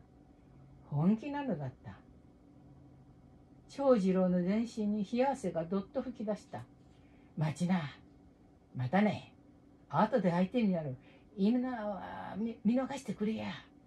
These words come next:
やかましいや。」また貝がうなった。危うく避けると、足元の砂を払った貝が煙のように砂を巻き上げた。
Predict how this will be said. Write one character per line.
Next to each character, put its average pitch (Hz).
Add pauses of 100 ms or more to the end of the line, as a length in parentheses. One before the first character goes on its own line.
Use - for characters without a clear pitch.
(580)
や 240
か 247
ま 302
し 302
い -
や。」 170 (560)
ま 185
た 185
貝 214
が 143
う 143
な 147
っ 170 (120)
た。 123 (1040)
危 226
う 311
く 190
避 175
け 208
る 165
と、 127
足 185
元 247
の 220
砂 240
を 226
払 226
っ 226
た 160
貝 160
が 117 (2000)
煙 262
の 269
よ 247
う 180
に 156
砂 214
を 214
巻 185
き 214
上 208
げ 180
た。 -